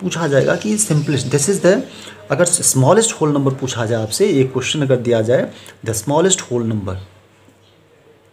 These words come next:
the smallest whole number क्या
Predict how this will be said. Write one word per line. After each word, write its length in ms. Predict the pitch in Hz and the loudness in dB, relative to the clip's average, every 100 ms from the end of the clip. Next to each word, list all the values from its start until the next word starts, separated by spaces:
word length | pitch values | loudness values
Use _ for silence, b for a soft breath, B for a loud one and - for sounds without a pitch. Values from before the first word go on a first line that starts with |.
| _ _ - - - _ _ _ _ _ _ _ _ _ _ _ _ _ _ _ _ _ - | _ _ -20 -20 -20 _ _ _ _ _ _ _ _ _ _ _ _ _ _ _ _ _ -12
the 180 | 123 113 104 | -6 -4 -4
smallest 640 | 120 127 160 185 - - - - _ _ _ - _ _ _ - - - - - _ _ _ _ - | 0 4 4 2 -4 -10 -12 -20 _ _ _ -20 _ _ _ -20 -20 -20 -20 -20 _ _ _ _ -2
whole 280 | 135 147 139 | 2 4 4
number 340 | 110 110 135 135 | 2 2 0 2
क्या 120 | 123 | 0